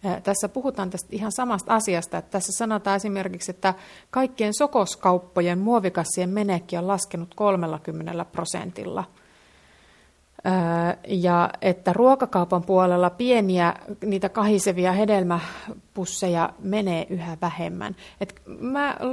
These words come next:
musta vaikuttaa siltä, tää siis kertoo siitä, että mä en suinkaan ole ainoa, vaan että moni muu ajattelee ihan samalla tavalla, että ilmanen muovikassi on jees, mutta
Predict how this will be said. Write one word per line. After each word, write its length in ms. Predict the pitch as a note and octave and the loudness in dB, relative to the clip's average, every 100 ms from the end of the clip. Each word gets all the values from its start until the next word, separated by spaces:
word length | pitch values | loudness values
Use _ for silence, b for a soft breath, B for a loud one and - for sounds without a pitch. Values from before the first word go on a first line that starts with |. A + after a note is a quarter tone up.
| - - | -6 -10
musta 260 | B3+ B3+ | -8 -4
vaikuttaa 380 | C#4+ C4+ - A#3+ | -4 -4 -4 -4
siltä, 360 | C4+ B3+ G3 - - | -4 -4 -4 -6 -4
tää 240 | A3 G3+ G#3 G#3+ | -2 -2 -8 -10
siis 140 | A#3 | -12
kertoo 380 | - B3 A#3+ A3+ | -6 -4 -2 -4
siitä, 320 | B3 A#3+ F#3+ | -2 0 2
että 320 | F#3 - F#3+ - | 2 2 0 0
mä 200 | G3+ G3 | -4 -4
en 80 | G3 | -4
suinkaan 360 | A3+ G3 F#3 | -4 -4 -4
ole 80 | G3+ | -2
ainoa, 440 | C#4 C4+ E3 C#2 - - F#3 | 0 0 -2 -6 -8 -12 -8
vaan 240 | F#3 F#3 F3+ | -6 -4 -6
että 360 | F#3 - G#3+ G#3 - G#3 A#3 | -8 -8 -8 -10 -12 -10 -8
moni 300 | A3 B3 A3+ | -6 -4 -4
muu 200 | A#3 A3+ | -2 -2
ajattelee 400 | G3+ G#3+ G3 F#3+ | -4 -4 -6 -6
ihan 140 | F#3+ | -6
samalla 360 | F#3 A3+ G3 D#3+ | -8 -6 -6 -6
tavalla, 380 | G3+ F#3+ F3 E3+ | -6 -4 -4 -6
että 160 | E3+ - | -8 -8
ilmanen 400 | D4+ B3 G3+ F#3 | -6 -4 -4 -4
muovikassi 600 | F3 E3+ E3+ E3 - - | -6 -8 -10 -12 -10 -8
on 140 | F3 B3 | -2 4
jees, 340 | D4+ C4 G#3+ - B B B B B - | 6 6 4 0 B B B B B -8
mutta 560 | G#3 G3+ G3 - F#3 | -2 -2 0 4 6